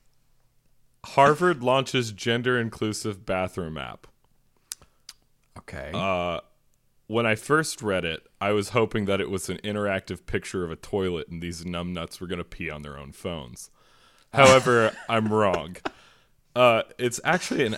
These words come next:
Speaker 1: app that will help students determine where gender-neutral bathrooms are located across campus.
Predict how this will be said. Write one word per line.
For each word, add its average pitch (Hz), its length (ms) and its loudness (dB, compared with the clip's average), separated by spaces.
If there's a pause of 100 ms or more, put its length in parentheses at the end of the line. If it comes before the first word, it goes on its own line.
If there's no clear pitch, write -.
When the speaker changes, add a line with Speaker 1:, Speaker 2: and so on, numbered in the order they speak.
Speaker 1:
app 123 460 4
that 117 180 2
will 113 160 4
help 143 280 4
students 143 480 -2
determine 113 760 0
where 113 200 4
gender-neutral 120 840 -2
bathrooms 104 560 -2
are 101 80 0
located 92 500 -2
across 87 380 -4
campus. 73 500 -12